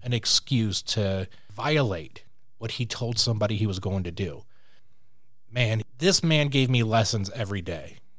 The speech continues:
Every time I sat down with him and we had a conversation, you know, everybody else thought maybe he was talking nonsense and just being silly, but everything that he said, I took a lesson from.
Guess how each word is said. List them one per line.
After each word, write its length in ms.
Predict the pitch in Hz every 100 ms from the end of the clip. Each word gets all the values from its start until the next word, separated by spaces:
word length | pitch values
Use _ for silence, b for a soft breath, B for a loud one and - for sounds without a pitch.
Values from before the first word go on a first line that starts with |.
| - - -
Every 240 | 151 156
time 240 | 151 143
I 60 | 135
sat 320 | - 131 120
down 220 | 127 123
with 120 | 127 113
him 120 | 110
and 80 | 110
we 80 | 110
had 160 | 113
a 60 | 110
conversation, 960 | 123 113 107 101 - 113 107 - 92 b b b b b -
you 80 | 107
know, 240 | 104 107 -
everybody 440 | 156 160 151 143
else 220 | 143 139
thought 260 | - 131 127
maybe 220 | 127 123
he 80 | 127
was 140 | 123
talking 400 | - 120 120 117
nonsense 500 | 110 117 113 123 113
and 80 | 110
just 200 | 107 -
being 280 | 117 107 101
silly, 480 | - 117 110 101 92
but 160 | 92 -
everything 640 | - 135 117 117 110 117 107
that 120 | 98
he 140 | - 98
said, 600 | - 117 110 90 80 - - - - - -
I 160 | 113 110
took 480 | - - 139 113
a 60 | 87
lesson 580 | 90 101 101 - 95 87
from. 520 | - 107 92 80